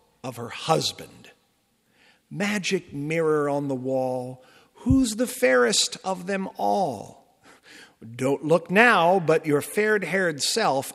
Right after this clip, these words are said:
ages every second of every day. Your life is a march to the grave. Holy Scripture says it is appointed for man to die once, and after that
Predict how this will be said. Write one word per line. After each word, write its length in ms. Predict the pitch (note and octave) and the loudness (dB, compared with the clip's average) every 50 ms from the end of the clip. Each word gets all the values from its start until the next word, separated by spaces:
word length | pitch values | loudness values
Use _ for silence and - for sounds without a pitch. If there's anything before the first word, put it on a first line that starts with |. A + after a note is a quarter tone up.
| - - | -6 -2
ages 580 | F#3+ G#3 G#3+ F3+ C3 A#2+ B2 A#2 A#2+ A2+ - - - | 0 2 2 0 0 -2 -4 -6 -4 -6 -6 -6 -6
every 320 | D#3+ C#3+ C#3 D3+ D3+ D3 | -8 -8 -4 -6 -4 -4
second 580 | B2+ - - - C#3+ A#2+ - - A2 G2 G2 - - - - _ _ - | -2 -2 -2 -2 -4 -4 -6 -8 -12 -12 -14 -16 -20 -20 -20 _ _ -14
of 160 | - A#2 A#2+ | -10 -6 -4
every 260 | C#3 C#3 B2 D3 D3 | -4 -2 0 0 2
day. 480 | C3+ D3+ D3+ D3 C3+ G#2 F2+ - - - - - - - - _ _ _ | 4 4 4 4 2 0 -4 -8 -14 -18 -20 -20 -20 -20 -20 _ _ _
Your 220 | D3+ D3 D3+ D#3 | -2 2 2 4
life 400 | D#3 E3+ F#3 F3+ D#3+ D#3 C#3+ - | 8 8 8 8 8 6 2 0
is 480 | F#3 F#3+ F3 E3 D#3 C#3+ C3+ B2 - - - | 2 4 6 8 8 6 6 2 -2 -6 -4
a 60 | D#3 | -4
march 600 | C#3 C#3+ C#3 C#3+ C#3 B2+ B2 - - - - - - _ _ _ _ _ _ | -2 -2 0 2 2 2 0 0 -2 -4 -4 -8 -12 _ _ _ _ _ _
to 80 | - D3 | -6 -4
the 100 | C#3 C#3+ | -4 0
grave. 600 | B2+ C#3 D#3+ D#3+ D3+ C3+ G2+ F2 D#2+ D#2 - - - _ _ _ _ _ _ | 4 8 8 8 8 8 4 -2 -6 -10 -16 -18 -20 _ _ _ _ _ _
Holy 260 | - A#3 B3+ A#3+ A#3 | 10 10 12 12 10
Scripture 500 | G3 - - - A#3 A3+ - - A3 G#3 | 8 6 6 6 6 6 6 6 6 6
says 380 | F#3 - - A3+ A3 G#3 F#3+ D#3 | 6 6 6 8 8 8 6 6
it 140 | G3+ F#3 F#3+ | 6 6 6
is 140 | F#3 D3+ F3 | 4 4 2
appointed 500 | F3 - - A3 A#3+ A#3 A3+ G#3+ - - | 0 2 2 4 6 6 6 6 6 4
for 100 | F#3+ F3+ | 2 2
man 300 | F3 F3+ F3 F3+ F3+ E3+ | 2 2 2 2 2 0
to 80 | E3+ | 2
die 240 | D3+ E3+ E3 E3 E3 | 4 6 6 6 6
once, 440 | D#3 D#3 F3 F#3+ G#3 G#3+ G3+ - - | 6 6 6 6 6 6 4 2 0
and 120 | F3 D#3 | 0 2
after 280 | D#3 E3 D#3 - - D3+ | 0 0 -2 0 0 2
that 300 | D3 D#3 D3 C#3+ C3 - | 4 4 4 4 2 -2